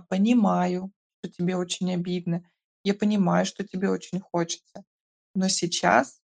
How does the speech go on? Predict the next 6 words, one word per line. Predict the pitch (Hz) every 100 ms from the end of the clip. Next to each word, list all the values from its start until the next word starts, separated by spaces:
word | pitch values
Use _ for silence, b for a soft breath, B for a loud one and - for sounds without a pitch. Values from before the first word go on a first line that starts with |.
| _ _
мы | 185 190
эту | 185 - 175
игрушку | 127 - 120 - -
покупать | - - _ 175 170 -
не | 185 233
будем. | 208 196 190 175 170